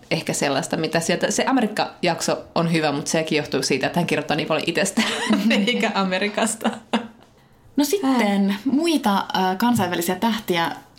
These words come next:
Speaker 2: ja myös paljon pohjoismaisia tähtiä. Helsinki Lit, kirjallisuusfestivaalin ohjelma on julkistettu. Mitä sinä, Jonna, odotat tältä festivaalilta? Se järjestetään siis toukokuun lopussa. Nyt mä en muista tarkkaa päivää. Ehkä kahdeskymmenesneljäs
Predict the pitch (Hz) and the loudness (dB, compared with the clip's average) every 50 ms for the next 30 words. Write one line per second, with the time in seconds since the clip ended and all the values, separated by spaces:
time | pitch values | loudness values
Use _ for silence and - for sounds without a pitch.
0 | - - - 254 269 302 302 285 - - 311 302 254 220 220 220 - - - 226 | -6 -2 2 2 2 2 2 0 0 0 2 2 4 2 2 0 0 -4 -2 0
1 | 294 294 277 226 190 190 190 170 170 170 175 - - - 190 - - 247 294 294 | 0 2 2 2 0 2 0 -2 0 -2 -2 -4 -2 -4 -4 0 0 2 2 2
2 | 285 214 190 - 220 226 277 339 339 - - - - - - - - - - 240 | 2 0 0 2 2 2 2 0 -2 -4 -8 -10 -10 -10 -12 -14 -4 0 0 2
3 | 226 202 196 196 185 190 - 202 202 - 175 185 170 170 170 170 - - - 262 | 2 2 2 0 0 0 -2 -2 -2 -2 -2 0 0 0 0 -2 -2 0 0 0
4 | 262 240 220 185 175 - - - - - - 185 - 226 226 - - - - - | 2 2 0 0 0 0 -2 -4 -2 -2 0 0 0 0 -2 -4 -6 -10 -10 -2
5 | - 208 247 294 339 - 370 339 - 320 311 - - 294 285 - - - - - | 0 2 2 2 2 0 -2 -2 -2 -4 -4 -2 0 0 0 0 -4 -10 -16 -20
6 | - - - - - - - - - - - - 247 254 285 285 269 233 220 214 | -20 -20 -20 -20 -20 -20 -20 -20 -20 -20 -2 0 2 2 2 2 2 2 2 0
7 | 220 - 220 202 196 190 190 185 185 180 180 - - - 220 - - - - - | 2 2 2 2 2 0 0 -2 -2 0 -2 0 0 0 0 0 -2 -4 -6 -6
8 | - - - - - 202 - 214 202 - - 160 135 147 - 208 220 240 254 269 | -4 -4 -4 -2 -2 -2 0 -2 0 0 0 0 0 0 0 2 2 2 2 0
9 | 277 262 - - 226 220 226 214 - 208 269 262 233 208 - 185 180 180 180 - | -2 -2 0 0 2 2 2 2 2 2 2 2 0 0 2 2 2 0 -2 -6
10 | - - - - - - - - - - - - - - - 247 254 262 262 262 | -10 -12 -12 -12 -12 -12 -12 -12 -14 -14 -14 -14 -14 -4 0 2 2 2 2 0
11 | 233 226 208 208 208 - - - 208 185 185 - - - - - 208 190 170 170 | 0 2 2 2 2 0 0 0 0 0 -2 -4 -8 -6 -2 0 0 0 0 -2
12 | - - - 285 285 - 269 269 240 220 214 202 - - 185 175 - 170 170 156 | -2 0 0 0 2 2 2 2 4 2 2 0 0 -2 -2 -2 0 -2 0 0
13 | - - 226 226 - 269 277 285 285 277 285 277 - 220 208 214 233 233 226 220 | 0 0 0 0 0 0 0 2 2 2 2 2 0 0 2 2 2 2 2 2
14 | 214 196 175 160 175 - - - - | 2 2 0 0 -2 -4 -6 -8 -10